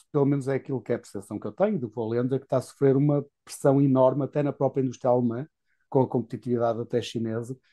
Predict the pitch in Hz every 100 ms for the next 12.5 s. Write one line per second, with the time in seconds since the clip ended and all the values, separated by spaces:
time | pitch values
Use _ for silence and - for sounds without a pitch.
0 | _ 131 - 143 151 - 147 151 151 160
1 | 151 127 139 139 - 143 147 123 120 127
2 | 143 147 170 156 147 120 - 120 147 131
3 | 123 - 131 - 123 123 127 110 - 113
4 | 135 131 113 107 107 - - 104 - _
5 | _ - 107 131 127 123 123 123 123 143
6 | 160 135 120 - _ _ 131 135 135 135
7 | 135 147 151 160 170 156 147 - 156 139
8 | 135 135 190 165 143 - - 160 170 -
9 | _ - 196 214 156 165 156 - 190 190
10 | 196 160 175 175 175 156 151 135 151 156
11 | _ 156 139 - - 143 135 143 139 135
12 | - 131 127 123